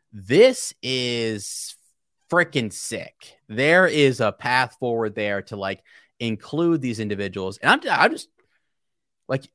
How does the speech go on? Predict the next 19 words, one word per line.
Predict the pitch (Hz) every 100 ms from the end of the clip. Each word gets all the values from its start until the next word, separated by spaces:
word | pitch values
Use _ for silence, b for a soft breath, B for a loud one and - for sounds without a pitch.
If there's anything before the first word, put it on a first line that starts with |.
| -
you | 127 294 370
include | 165 165 170 -
Arden | 123 135 113
Lane | 107 113
and | 101
call | 110 110
her | 104 101 98 _ _ _ _ _ -
Emperor's | 123 120 107 98
Hand | 113 104 98
at | 98
any | 107 104
point, | - 110 -
or | 104
formerly | - 135 135 139 139 135
was, | 127 135 135
even | 156 214
if |
she, | 175 175
like, | 127 107